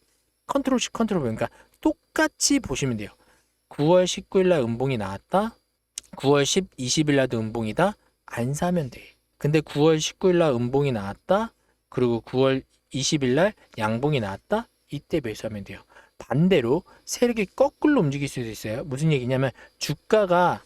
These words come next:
주가가 뭐예요? 구월 십구 일 날 나오는 물량을 세력이 먹고 올릴 수도 있어요. 아니, 보호예수 풀리는 날 먹고 올릴 수가 있다고. 왜? 조선주가 지금 테마가 강하기 때문에 오후에서 풀린 날 그 매수 물량을 오전에는 뭐예요?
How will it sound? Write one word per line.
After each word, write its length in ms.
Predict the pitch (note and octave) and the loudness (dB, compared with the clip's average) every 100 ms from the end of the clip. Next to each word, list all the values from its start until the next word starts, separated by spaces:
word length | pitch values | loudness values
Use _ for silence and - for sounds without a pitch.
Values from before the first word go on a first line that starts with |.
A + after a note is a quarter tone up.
| _ - | _ -10
주가가 480 | C#3+ - F#3+ E3+ | -10 0 2 4
뭐예요? 260 | A#2+ A#2+ E3+ | 2 0 -2
구월 280 | - D3 D#3 | 0 2 2
십구 280 | - - D#3+ | -2 -2 2
일 60 | |
날 100 | D3+ | 2
나오는 380 | B2 A2+ C3+ C3+ | 2 2 2 0
물량을 360 | A#2 A#2 B2 C#3 | 0 -2 -2 -4
세력이 360 | - F3+ E3 C3 A#2+ | 0 0 0 -6 -2
먹고 400 | B2+ - - G3+ | -2 -2 0 2
올릴 240 | B2 B2 | 2 -2
수도 240 | - B2 | -6 -12
있어요. 240 | G#2+ - G2 _ _ _ - | -12 -12 -16 _ _ _ -2
아니, 360 | B2+ B2+ F#2+ _ - _ _ | 2 2 0 _ -20 _ _
보호예수 420 | E3+ G#3 G3+ F3 | 0 2 2 0
풀리는 340 | - C4 B3+ G#3 | 0 2 4 2
날 100 | C3 | 2
먹고 280 | A2 - | -4 0
올릴 120 | G3 E3 | 2 2
수가 200 | D3+ A2+ | -2 -2
있다고. 240 | - A2+ | -2 -4
왜? 260 | A2 B2 - _ _ | 0 0 0 _ _
조선주가 840 | - E3+ A#3 A3 G#3 G3 F#3 F3+ | -4 0 2 2 0 -2 0 0
지금 200 | D#3+ B2 A#2 | 2 -4 -4
테마가 380 | - G#3 F#3+ E3 | -2 0 0 -2
강하기 420 | - G#2+ A2 A2 | -6 -8 -8 -8
때문에 420 | - G#2+ D3 C3 - _ _ | -8 -4 -4 -6 -12 _ _
오후에서 360 | D3+ F#3+ F#3 E3+ | 0 4 2 0
풀린 280 | - G3+ F3+ | -4 0 2
날 100 | D#3 | 0
그 180 | - C3 | -2 -4
매수 280 | A#2+ A#2+ E3 | -2 -2 -2
물량을 340 | B2+ A2+ B2+ - | 0 0 0 -2
오전에는 800 | D3+ F3 A#3+ A#3+ A3+ G#3 A3+ G#3+ | 0 2 4 4 4 2 2 0
뭐예요? 300 | B2+ A2+ E3 | 0 0 -2